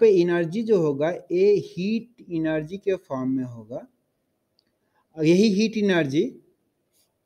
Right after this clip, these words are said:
अगर बल्ब में हो तो बल्ब में ये यहाँ पे लाइट एनर्जी के फॉर्म में आता है हीटिंग होने के बाद,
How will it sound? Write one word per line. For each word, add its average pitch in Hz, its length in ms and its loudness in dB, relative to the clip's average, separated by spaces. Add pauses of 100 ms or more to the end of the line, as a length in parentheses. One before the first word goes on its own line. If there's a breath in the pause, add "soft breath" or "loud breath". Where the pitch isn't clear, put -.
(340)
अगर 151 220 0
बल्ब 190 300 6
में 220 120 -2
हो 214 160 0
तो 214 140 -4
बल्ब 170 280 0
में 208 320 -4
ये 185 460 -4 (440)
यहाँ 165 400 -2
पे 202 120 0 (180)
लाइट 175 380 0
एनर्जी 170 340 -2
के 165 120 -6
फॉर्म 143 240 -8
में 139 120 -4
आता 123 260 -10
है 185 240 -10
हीटिंग 156 440 -6
होने 143 260 -6
के 120 160 -10
बाद, 147 260 -6